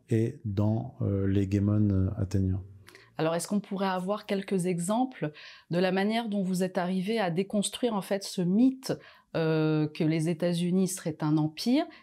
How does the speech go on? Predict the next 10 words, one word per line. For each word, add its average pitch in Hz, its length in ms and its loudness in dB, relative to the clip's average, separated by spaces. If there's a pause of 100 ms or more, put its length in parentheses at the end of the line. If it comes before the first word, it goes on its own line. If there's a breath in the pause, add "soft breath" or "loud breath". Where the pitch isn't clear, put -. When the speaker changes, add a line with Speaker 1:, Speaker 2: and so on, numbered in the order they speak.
(180 loud breath)
Speaker 2:
Vous, 190 100 0
vous 185 200 2
arrivez 185 300 0
à 185 60 2
la 170 120 0
conclusion 185 640 -2
que - 80 -12
c'est - 240 -10
un 156 200 2
hégémone, 220 640 2